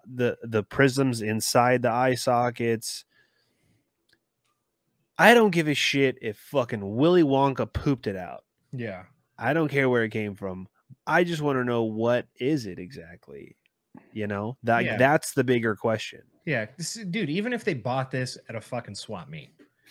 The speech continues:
Speaker 2: right? Like, it still doesn't answer any questions.
Speaker 1: Right.
Speaker 2: They, they can say her story is inconsistent all they want. Sure, maybe she is lying. Maybe they're all fucking lying. Maybe they didn't find it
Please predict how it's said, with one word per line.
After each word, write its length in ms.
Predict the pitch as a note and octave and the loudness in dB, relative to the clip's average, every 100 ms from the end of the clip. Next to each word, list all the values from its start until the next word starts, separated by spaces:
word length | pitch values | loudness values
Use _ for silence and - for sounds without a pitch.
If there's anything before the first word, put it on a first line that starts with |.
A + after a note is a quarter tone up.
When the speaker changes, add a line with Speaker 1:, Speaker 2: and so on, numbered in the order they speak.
| - - - _ _ _ - | -14 -14 -16 _ _ _ -4
Speaker 2:
right? 300 | B2 B2+ - _ _ - | -2 -4 -10 _ _ -8
Like, 360 | A#2+ A2 - _ _ _ _ | -6 -6 -10 _ _ _ _
it 200 | - D3+ | -6 -4
still 340 | - - E3 G3+ | -4 0 2 4
doesn't 240 | E3 C#3 | 2 2
answer 280 | D3+ E3 D3 | 2 2 0
any 140 | B2 | -4
questions. 600 | G#2+ D#3+ C#3+ - E2 - _ _ | -2 -2 -2 -8 -14 -16 _ _
Speaker 1:
Right. 440 | C#3 C#3 A#2+ F#3+ E3+ | 6 6 6 2 -2
Speaker 2:
They, 140 | C3 D#3+ | -2 -2
they 60 | |
can 180 | G3 A3 | 0 -2
say 260 | F3+ G3 F3 | 0 -2 0
her 160 | C#3+ | 0
story 360 | B2 C#3 C#3 C#3 | -2 -2 -2 -2
is 80 | A#2 | -4
inconsistent 720 | A2+ A#2 A2 C3 C3 C3+ B2+ | -8 -10 -12 -10 -10 -8 -6
all 100 | G#2+ | -6
they 120 | G2+ | -8
want. 380 | G#2 C3 C3+ B2 | -4 -2 -2 -2
Sure, 200 | - D#3 | -2 0
maybe 400 | B2 C#3+ F3 F#3+ | 0 0 0 -2
she 240 | E3 C#3+ B2+ | -4 -6 -2
is 260 | D3+ C3 | -2 -2
lying. 380 | A2+ G2+ F#2 F#2 | -6 -8 -8 -4
Maybe 240 | D3 G#3 | 0 0
they're 200 | F#3 C3+ | 2 2
all 180 | D3 D#3 | 4 2
fucking 380 | D3+ A2+ - G2 | 0 -6 -8 -12
lying. 320 | F2+ E2+ D#2 - _ _ _ _ _ | -10 -10 -12 -18 _ _ _ _ _
Maybe 260 | C3+ F#3+ G3+ | -2 0 2
they 140 | F3+ | 2
didn't 280 | D#3 C3 A#2 | 0 -2 -6
find 280 | B2 B2 | -6 -4
it 100 | A2 | -6